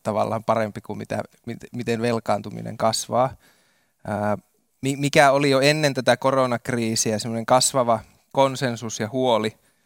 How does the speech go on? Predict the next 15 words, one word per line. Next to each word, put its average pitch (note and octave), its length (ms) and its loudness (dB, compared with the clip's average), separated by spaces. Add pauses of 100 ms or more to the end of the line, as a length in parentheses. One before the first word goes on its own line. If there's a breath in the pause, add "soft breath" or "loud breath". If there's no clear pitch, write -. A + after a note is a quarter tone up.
(640)
ää, A#2+ 80 -4
ekonomistien A#2 720 -2
kesken A2+ 420 0
oli G#2+ 160 -4
se, A#2 160 0
että A2 260 -2 (440 soft breath)
finanssikriisin B2+ 840 0
jälkeen A#2+ 480 0
velka B2 380 0
kasvoi A2+ 520 0
jo A2+ 60 -2
niin B2 280 -4
paljon, A2+ 440 2
niin A2+ 140 -10
e-, B2+ 160 -2